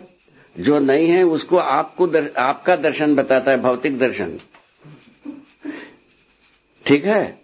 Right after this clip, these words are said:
आप बोलते हो नहीं था, उसको हम करते हैं, हम कहते हैं जो थी उसी को हम करते हैं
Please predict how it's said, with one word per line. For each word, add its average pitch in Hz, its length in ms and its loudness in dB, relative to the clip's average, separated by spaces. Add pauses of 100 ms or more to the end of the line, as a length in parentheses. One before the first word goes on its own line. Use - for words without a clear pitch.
(180)
आप 147 160 2
बोलते 156 380 0
हो 180 280 2
नहीं 165 400 4
था, 151 180 2
उसको 180 280 -2
हम 180 180 2
करते 147 320 -2
हैं, 73 240 -10 (1600)
हम 185 160 2
कहते 147 300 0
हैं 151 260 0
जो 147 200 2
थी 156 420 0
उसी 170 340 0
को 165 120 -2
हम 160 180 2
करते - 340 -6
हैं - 220 -20